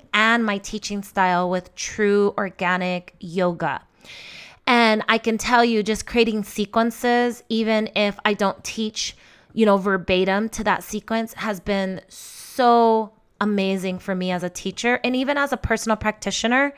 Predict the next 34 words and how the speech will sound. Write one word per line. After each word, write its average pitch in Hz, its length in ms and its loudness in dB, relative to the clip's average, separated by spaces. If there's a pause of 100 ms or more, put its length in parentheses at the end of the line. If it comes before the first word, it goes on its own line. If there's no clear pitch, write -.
(600)
because 247 340 0
I've 214 180 -2
created 208 340 -2
sequences 208 840 -2 (140)
that 196 280 4
are 185 140 0
completely 247 720 -4
done 208 360 2
with 190 160 -6
no 175 200 -6
down 220 420 2
dogs 170 480 0
or 170 280 0 (640)
are 202 220 2
all 208 220 4
about 185 360 0
the 196 60 -4
spine 247 580 4
or 175 320 -2
leading 220 360 -2
up 202 140 -6
to 202 120 -4
a 190 40 -2
peak - 360 -10
pose 240 480 2
or, 175 240 -2 (640)
you 247 100 0
know, 240 140 6
whatever 233 500 8
the 226 80 0
case 214 360 -4
may 185 160 -4
be. 196 420 -2 (440)
And 220 440 2